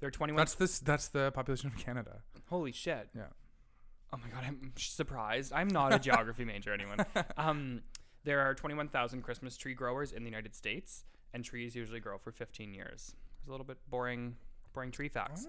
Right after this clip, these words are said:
Speaker 2: Mm.
Speaker 1: Um, this is, I've also found this one interesting. Rudolph, quote, "the most famous reindeer of all," was the product of Robert L. May's imagination in nineteen thirty-nine.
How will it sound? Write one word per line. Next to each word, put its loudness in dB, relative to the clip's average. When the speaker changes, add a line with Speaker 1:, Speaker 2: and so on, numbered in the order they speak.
Speaker 2:
Mm. 2
Speaker 1:
Um, 4
this 2
is, -2
I've 0
also -2
found -2
this -8
one -6
interesting. -6
Rudolph, 2
quote, 0
"the -2
most -2
famous -4
reindeer -2
of -4
all," -2
was -2
the -10
product -2
of -4
Robert 0
L. 2
May's -4
imagination -6
in -4
nineteen -6
thirty-nine. -4